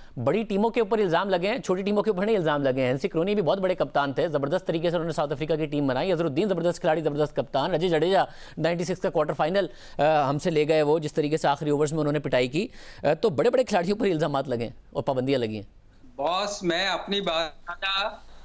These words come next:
Speaker 2: मैं जीता हूँ, जिस, जिस सीरीज की आप बात कर रहे हैं,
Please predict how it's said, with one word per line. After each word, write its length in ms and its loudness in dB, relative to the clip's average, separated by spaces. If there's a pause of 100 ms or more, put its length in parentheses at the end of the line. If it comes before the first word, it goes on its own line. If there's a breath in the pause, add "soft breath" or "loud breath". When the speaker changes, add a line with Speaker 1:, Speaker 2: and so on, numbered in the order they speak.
(140)
Speaker 2:
मैं 300 0
जीता 260 -8
हूँ, 100 -2
जिस, 200 -6
जिस 240 -4
सीरीज 280 -2
की 160 -4
आप 220 -2
बात 260 -2
कर 160 -2
रहे 100 0
हैं, 180 -4